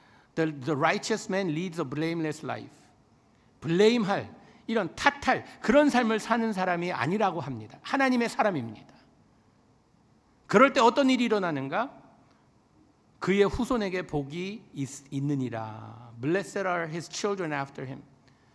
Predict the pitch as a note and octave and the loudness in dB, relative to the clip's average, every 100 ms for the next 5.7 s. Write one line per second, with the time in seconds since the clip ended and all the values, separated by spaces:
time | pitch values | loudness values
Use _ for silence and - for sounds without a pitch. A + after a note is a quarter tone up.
0 | _ _ _ - F#3 A#3 C4+ - C#4 C#4 | _ _ _ -2 4 6 4 2 2 4
1 | C#4+ C#4 G3+ - B3+ A3 G3 F#3+ F3+ C3+ | 6 4 2 0 0 0 -2 -4 -6 -8
2 | - - - - _ _ _ - - A#3+ | -10 -16 -18 -20 _ _ _ -4 6 6
3 | C4 C4 C#4 F#3+ B3 C4 B3+ C4+ B3+ C#3 | 8 6 6 6 6 6 4 4 2 0
4 | - - - - A#3+ C4+ C#4+ - B3 C#4+ | -6 -20 -16 -2 2 4 4 4 4 6
5 | C4 B3 G#3+ A#3 F#3 A2 | 6 6 4 4 4 0